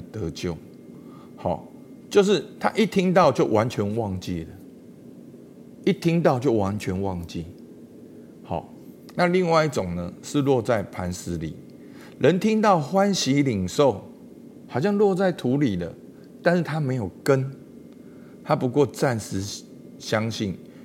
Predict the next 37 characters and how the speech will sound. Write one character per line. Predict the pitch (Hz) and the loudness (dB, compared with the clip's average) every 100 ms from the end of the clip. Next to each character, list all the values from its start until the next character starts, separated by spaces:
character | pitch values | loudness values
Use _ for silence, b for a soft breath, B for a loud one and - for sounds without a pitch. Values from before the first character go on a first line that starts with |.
| B - | B -4
遇 | 202 175 131 | 0 2 2
见 | - 156 117 | 2 2 2
试 | - - 147 139 | -4 -6 -2 0
炼 | 139 117 | 2 0
就 | 104 120 | 0 0
退 | 101 - 101 90 | -2 -2 -4 -4
后。 | 92 104 - - - B B B | -6 -10 -16 -20 -20 B B B
好， | - 104 87 - B B | 0 2 2 -4 B B
那 | 165 151 | 2 2
前 | - 120 | 2 0
面 | 135 139 | 2 2
耶 | 135 | 2
稣 | 120 | 0
说 | 123 123 | -2 0
什 | 113 | 0
么？ | 98 87 - - | -2 -4 -4 4
得 | 117 120 131 | 6 8 4
不 | 139 | 0
着 | 156 110 101 | -2 2 0
滋 | 101 - 113 117 | 0 -2 0 2
润， | 120 104 | 2 0
因 | 170 | 0
为 | |
他 | 196 | 2
没 | 190 175 | 2 2
有 | 113 | 0
根， | - 156 156 175 - - B B B | 4 4 4 -4 -14 -20 B B B
他 | 170 | 2
没 | 165 | 4
有 | |
被 | 123 147 | 6 4
滋 | - 131 | 4 2
润， | 139 135 98 - - | 4 4 2 -8 -4
道 | - 139 | 2 2
就 | 123 | 2
没 | 113 92 85 | 0 0 -2
了。 | 80 | -6